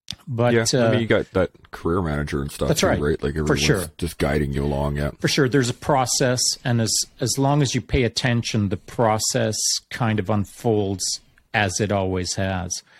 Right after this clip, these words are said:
Speaker 1: Uh, you
Speaker 2: Mm-hmm.
Speaker 1: know, there's lots of bumps and bruises along the way, but you generally understand where it's all gonna end up. Uh, my, my, um, my path wasn't like that towards the end of my career, and, uh, my transition certainly wasn't. So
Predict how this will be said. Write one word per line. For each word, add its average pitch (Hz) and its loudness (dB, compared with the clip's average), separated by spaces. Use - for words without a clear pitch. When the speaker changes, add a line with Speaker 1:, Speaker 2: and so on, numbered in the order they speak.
Speaker 1:
Uh, 104 -2
you 156 4
Speaker 2:
Mm-hmm. 139 6
Speaker 1:
know, 113 4
there's 104 0
lots 107 0
of 98 -8
bumps 104 0
and 101 -2
bruises 98 -2
along 101 -2
the 98 -2
way, 95 0
but 107 -4
you 107 -2
generally 131 2
understand 107 0
where 101 0
it's - -6
all 98 0
gonna 98 -4
end 104 -2
up. 110 -4
Uh, 113 0
my, 123 2
my, 117 2
um, 104 -2
my 120 0
path 113 -4
wasn't 110 0
like 101 -2
that 104 -2
towards 107 -4
the 117 -2
end 110 0
of 98 -4
my 98 0
career, 98 -4
and, 98 -4
uh, 98 -4
my 95 -2
transition 107 -2
certainly 110 -4
wasn't. 101 -2
So 117 0